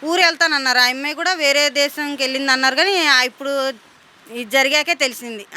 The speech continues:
ఆమె ఇక్కడ లేదని. ఈయన చూస్తే ఊరు వెళ్తానన్నారు, ఇంతలోకి ఏమైందో మరి ఆ అబ్బాయి అలా చేశాడు. అసలు ఏంటో దగ్గరుండి కూడా ఏం చేయలేకపోయాము, గ్రహించలేకపోయాము. అంటే ఊరు వెళ్తానన్నారుగా,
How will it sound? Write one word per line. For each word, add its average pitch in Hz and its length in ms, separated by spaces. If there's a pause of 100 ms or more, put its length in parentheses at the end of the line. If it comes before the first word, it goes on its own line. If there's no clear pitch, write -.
ఆమె 233 120
ఇక్కడ 233 180
లేదని. 226 420 (1200)
ఈయన 302 220 (280)
చూస్తే 330 240
ఊరు 320 240
వెళ్తానన్నారు, 311 520
ఇంతలోకి 294 500
ఏమైందో 277 540
మరి 240 300
ఆ 220 80
అబ్బాయి 220 520
అలా 202 320
చేశాడు. 220 440 (1080)
అసలు 202 140
ఏంటో 240 320
దగ్గరుండి 269 400
కూడా 277 140
ఏం 262 260
చేయలేకపోయాము, 247 680 (480)
గ్రహించలేకపోయాము. 262 760
అంటే 254 160
ఊరు 311 220
వెళ్తానన్నారుగా, 302 840